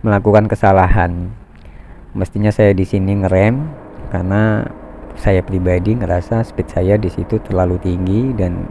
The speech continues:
akhirnya bablas, ya, menginjak rumput dan hampir menabrak pagar.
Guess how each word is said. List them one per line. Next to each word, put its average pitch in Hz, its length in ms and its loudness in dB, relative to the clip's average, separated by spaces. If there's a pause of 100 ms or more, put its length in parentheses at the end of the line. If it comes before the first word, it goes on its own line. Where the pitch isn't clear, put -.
(120)
akhirnya 101 400 -2
bablas, 98 640 2
ya, 87 160 -2 (640)
menginjak 95 480 0
rumput 92 480 -2
dan 90 160 0
hampir 92 400 -2
menabrak 90 560 -2
pagar. 92 560 0